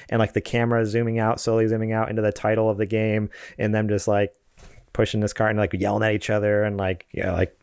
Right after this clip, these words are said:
I don't know, like, 'It's my turn to, like, to ride. I don't, I don't wanna push anymore, blah, blah, blah." It's like, "This is gonna be a good game. This, this seems like a lot of fun." Um,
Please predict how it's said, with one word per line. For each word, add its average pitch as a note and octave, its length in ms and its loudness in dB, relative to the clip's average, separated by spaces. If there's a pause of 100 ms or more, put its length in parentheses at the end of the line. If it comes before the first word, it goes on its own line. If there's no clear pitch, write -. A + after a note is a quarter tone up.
(160)
I G#2 60 -2
don't F#2+ 80 0
know, F#2 120 2
like, G2 140 -2
'It's C#3+ 220 -4
my F3+ 200 0
turn E3+ 240 0
to, C#3+ 80 0 (200)
like, A#2+ 260 0
to C#3 120 -2
ride. B2 260 0
I B2 80 -2
don't, F3 180 0
I F3+ 40 0
don't F3+ 100 0
wanna F3 140 0
push - 280 -2
anymore, C#3+ 300 0
blah, D3 160 2
blah, D3+ 120 -2
blah." D3 160 0 (260)
It's - 100 -10
like, C#3 80 0
"This B2+ 160 0
is A2 80 2
gonna G#2 160 0
be F#2 100 0
a F2 40 -2
good F2 200 -4
game. E2 180 -6
This, G#2+ 180 0
this A#2+ 220 0
seems A2+ 140 -2
like F#2+ 120 0
a - 20 0
lot F#2 140 2
of F2+ 80 -2
fun." F2 340 0 (520)
Um, G2+ 520 0